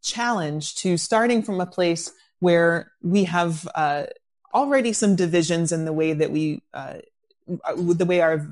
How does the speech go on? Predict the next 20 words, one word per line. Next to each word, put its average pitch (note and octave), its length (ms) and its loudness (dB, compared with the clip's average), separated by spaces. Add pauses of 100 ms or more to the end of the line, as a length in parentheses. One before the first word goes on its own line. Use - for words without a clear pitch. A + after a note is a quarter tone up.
(120)
values E3+ 840 0 (260)
are F3+ 140 4
manifested F3+ 640 0
in F3 140 -2
our E3 140 -6
political D#3 420 -6
parties A3+ 560 -2
and E3+ 100 -4
our D#3 140 -6
ideologies. D#3+ 960 0 (420)
And E3+ 480 0
when A3 280 0
we B3+ 120 -2
have A3 480 -4 (400)
misinformation G#3+ 1000 -2
and D#3+ 180 -6
disinformation E3+ 960 -4 (960)
actively F#3+ 540 0
being D#3 720 -4
propagated D3+ 760 -8